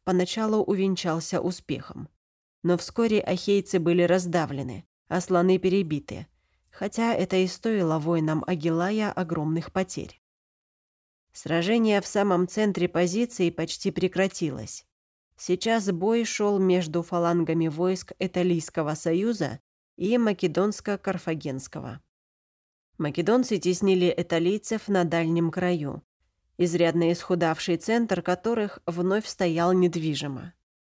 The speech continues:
А здесь у карфагенян линия фронта изогнулась, словно змея. Центр наступавшей колонны продавливал оборону Чайки.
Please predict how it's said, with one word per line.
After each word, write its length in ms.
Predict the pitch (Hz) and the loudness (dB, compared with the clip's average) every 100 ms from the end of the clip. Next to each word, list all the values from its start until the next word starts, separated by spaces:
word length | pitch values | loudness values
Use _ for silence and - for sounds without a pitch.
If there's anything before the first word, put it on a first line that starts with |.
| _ - | _ -4
А 140 | 170 | -4
здесь 500 | 165 170 220 254 - | -2 0 0 0 -4
у 200 | - 175 | 0 0
карфагенян 880 | 160 160 165 170 160 180 190 233 254 - | 0 -2 -2 -4 0 2 2 2 2 2
линия 440 | 180 220 233 208 | 0 2 2 2
фронта 440 | 185 170 185 190 185 | 0 0 0 0 0
изогнулась, 800 | 190 160 170 170 190 226 226 - | 0 2 2 4 2 2 -2 -6
словно 480 | - 170 165 156 170 | -6 0 0 2 0
змея. 500 | 175 185 160 - - _ _ _ _ _ _ _ | 2 2 2 -2 -12 _ _ _ _ _ _ _
Центр 440 | - 220 208 196 180 | -2 2 2 4 4
наступавшей 680 | 185 - 180 175 165 180 | 4 0 0 0 0 -4
колонны 560 | 170 170 180 247 247 240 | 0 0 2 2 2 -2
продавливал 840 | - 202 175 175 190 196 190 190 | -2 0 0 2 0 0 0 0
оборону 600 | - 202 165 175 160 175 180 | 0 0 0 0 2 2 0
Чайки. 580 | - 160 - - - | -2 -6 -6 -14 -16